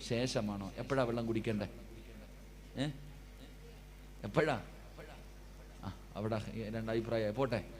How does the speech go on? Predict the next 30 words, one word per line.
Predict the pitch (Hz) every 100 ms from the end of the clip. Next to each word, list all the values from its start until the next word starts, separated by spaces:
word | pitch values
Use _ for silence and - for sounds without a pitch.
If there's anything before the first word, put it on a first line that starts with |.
| - - - 127
ആദ്യം | 127 131 127
അല്ലെങ്കിൽ | 113 113 110 104
അവസാനം, | 98 107 104 104
പോട്ടെ, | 113 107
അത് | 113
ഞാൻ | 127 113
വിട്ടു. | 101 - - - - - - - - - - 143
എൻ്റെ | 165 180
പ്രിയമുള്ള | 170 175 170 147
സഹോദരങ്ങളെ, | 139 131 139 139 127 123 117 104 - - 139
ഇടത് | 156 175 185
കൈകൊണ്ട് | 151 135 131 135 131 123 - - - -
ഭക്ഷണത്തിൻ്റെ | 127 165 160 151 139
ഇടയിൽ | 127 147 135
കഴിക്കുമ്പോൾ | 123 127 135 127 120 131 - - 131
ഇടത് | 143 165 170
കൈകൊണ്ട് | 139 131 135 127
വെള്ളം | 117 120 135 117
എടുത്തിട്ട് | 110 120 107 117 101 - - 117
വലത് | 135 143 165 170
കൈ | 143 131
ഇങ്ങനെ | 127 120 110
ആശ്രയിച്ചിട്ട് | 123 127 131 127 127 113 107
കഴിക്ക-, | 98 95 104
കുടിക്കാറുണ്ട്. | 113 110 98 95 85 -
ഇങ്ങനെ | 160 190 139
കുടിക്കണമെന്ന് | 120 117 117 117 107
ആരാ | 98 104
പഠിപ്പിച്ചത് | 101 98 - 92
നിങ്ങൾക്ക്? | 92 90 -